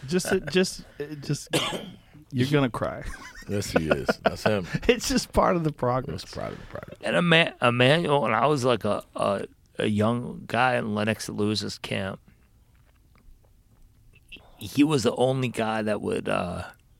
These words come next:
Speaker 3: I was a cop there. I was there to look who was stealing from him. So I was really rejected.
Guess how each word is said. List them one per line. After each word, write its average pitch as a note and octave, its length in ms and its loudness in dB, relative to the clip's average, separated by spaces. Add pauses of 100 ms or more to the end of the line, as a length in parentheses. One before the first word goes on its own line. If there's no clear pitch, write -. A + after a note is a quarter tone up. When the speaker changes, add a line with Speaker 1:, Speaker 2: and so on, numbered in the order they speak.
(1040)
Speaker 3:
I - 100 6
was D4 140 0
a G2 80 -4
cop - 440 -2
there. F2+ 320 -6 (720)
I C3 140 -2
was E3+ 160 2
there C3+ 140 6
to A2+ 60 2
look A2+ 240 0
who C3+ 100 0
was G#2+ 120 -6
stealing - 420 -6
from - 180 -12
him. - 140 -16 (2000)
So A2+ 200 -2
I C3 120 6
was A#2+ 220 2
really A#2+ 300 2
rejected. G#2+ 640 -8